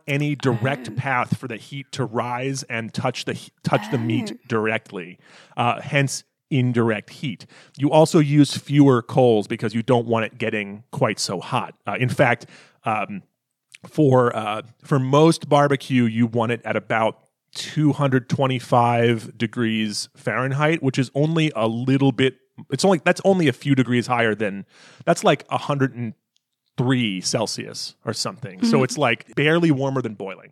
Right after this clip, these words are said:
Speaker 2: Oh, so it's kind of like creating an oven.
Speaker 1: Yeah,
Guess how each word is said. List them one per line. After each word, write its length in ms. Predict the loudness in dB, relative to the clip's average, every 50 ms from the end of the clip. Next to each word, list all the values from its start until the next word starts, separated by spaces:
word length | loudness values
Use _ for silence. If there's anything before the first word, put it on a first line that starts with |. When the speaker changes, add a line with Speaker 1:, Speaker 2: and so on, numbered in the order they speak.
| _ _ _
Speaker 2:
Oh, 460 | -12 -10 -8 -6 -6 -6 -6 -6 -8 -8
so 160 | -4 -2 -2
it's 140 | -2 -2 -6
kind 480 | -8 -2 4 6 8 10 10 10 10
of 100 | 8 6
like 580 | 4 2 4 4 4 2 0 -4 -8 -14 -20 -20 -20 _
creating 760 | -20 -10 -4 -4 -2 -2 -2 -2 -4 -6 -6 -6 -6 -4 -2
an 140 | -4 -4 -4 -4
oven. 560 | -4 -4 -4 -4 -6 -6 -4 -4 -4 -6 -6 -4
Speaker 1:
Yeah, 260 | -2 0 0 0 -2